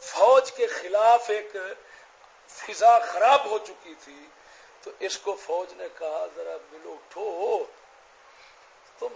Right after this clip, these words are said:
زرداری پر چڑھ جاؤ، تاکہ لوگ سمجھیں یہ زرداری اور یہ جو حکومت سول بیٹھی ہوئی ہے نا،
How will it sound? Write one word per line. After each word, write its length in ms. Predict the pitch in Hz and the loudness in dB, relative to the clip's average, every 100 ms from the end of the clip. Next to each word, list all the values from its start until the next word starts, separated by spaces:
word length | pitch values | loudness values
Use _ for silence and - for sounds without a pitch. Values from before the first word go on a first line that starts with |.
| - | -8
زرداری 420 | 214 214 240 220 | -8 -2 -2 -2
پر 180 | - 190 | -6 -10
چڑھ 220 | - 160 - | -6 -8 -8
جاؤ، 100 | 123 - - - _ _ | -18 -20 -20 -20 _ _
تاکہ 300 | - 214 214 | -2 -2 -2
لوگ 280 | 202 202 214 | -4 -2 -4
سمجھیں 400 | - 196 - 220 208 | -6 -14 -12 -14 -12
یہ 80 | 196 - | -14 -10
زرداری 540 | 190 190 190 208 202 | -10 -6 2 2 2
اور 80 | 202 180 - | -8 -8 -14
یہ 120 | 196 | -10
جو 160 | 208 185 | -8 -8
حکومت 420 | 147 - 202 202 185 | -8 -10 0 0 0
سول 360 | - 226 233 | -4 -2 -2
بیٹھی 320 | - 175 - | 0 -6 -6
ہوئی 240 | 165 143 139 | -20 -18 -16
ہے 60 | |
نا، 100 | 180 | -10